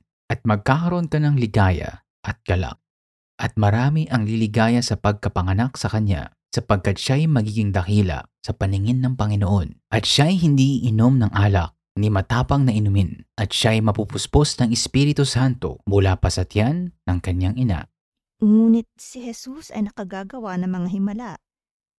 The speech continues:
Speaker 2: Pinakain niya ang limang libong tao ng limang pirasong tinapay at dalawang isda lamang.
Speaker 1: Katulad din ng ginawa ni Eliseo at Elias, pinakain ni Eliseo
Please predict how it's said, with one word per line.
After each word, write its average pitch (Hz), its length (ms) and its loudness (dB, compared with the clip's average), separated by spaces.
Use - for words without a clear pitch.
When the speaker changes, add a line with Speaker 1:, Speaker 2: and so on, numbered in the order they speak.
Speaker 2:
Pinakain 320 480 -8
niya 302 160 -4
ang 233 80 2
limang 208 320 2
libong 202 320 -4
tao 180 320 -14
ng 208 240 0
limang 208 320 0
pirasong 202 560 -10
tinapay 160 640 -8
at - 160 -18
dalawang 208 400 -8
isda 156 320 -12
lamang. 175 560 -8
Speaker 1:
Katulad 156 480 0
din 160 160 -2
ng 120 80 -2
ginawa 95 320 2
ni 87 80 0
Eliseo 117 560 -2
at 92 160 -6
Elias, - 640 -4
pinakain 147 560 0
ni 160 80 -4
Eliseo 98 800 -2